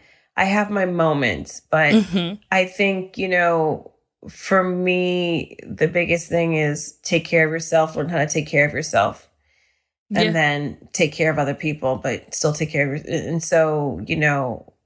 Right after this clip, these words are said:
Speaker 1: um, I have to stop sometimes and say, "Well, damn, I'm okay."
Speaker 2: Mm-hmm.
Speaker 1: So, oh, I hear baby girl crying.
Speaker 2: Do you wanna go get her?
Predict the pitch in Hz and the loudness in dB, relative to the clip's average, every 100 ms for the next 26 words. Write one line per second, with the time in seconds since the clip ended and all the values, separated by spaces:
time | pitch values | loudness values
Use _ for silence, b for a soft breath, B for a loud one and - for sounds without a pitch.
0 | _ _ - 143 107 98 76 - - 147 | _ _ -2 0 0 -4 -10 -2 2 2
1 | - 165 160 160 - 180 156 147 120 - | 2 -2 -2 -4 2 4 6 4 0 -8
2 | _ - _ _ - - - 180 180 294 | _ -20 _ _ -4 -4 0 2 2 0
3 | - _ - - 262 269 269 285 302 285 | -10 _ -4 0 0 2 0 0 -4 -4
4 | 202 196 196 170 175 b b b b - | -2 0 2 2 0 b b b b -2
5 | 240 277 285 180 220 240 240 247 - 113 | 2 2 2 0 0 -2 0 2 2 0
6 | - _ _ _ _ _ - 226 214 180 | -6 _ _ _ _ _ 2 4 4 2
7 | 175 196 _ _ _ _ _ _ _ - | -2 -8 _ _ _ _ _ _ _ -2
8 | 196 185 - 170 165 170 165 151 143 156 | 2 2 2 0 0 2 2 2 0 0
9 | 151 160 107 107 151 180 _ _ _ _ | 0 0 -2 -2 -4 -10 _ _ _ _
10 | _ _ _ _ _ _ - 208 185 180 | _ _ _ _ _ _ 0 2 2 0
11 | 170 170 202 | 0 0 0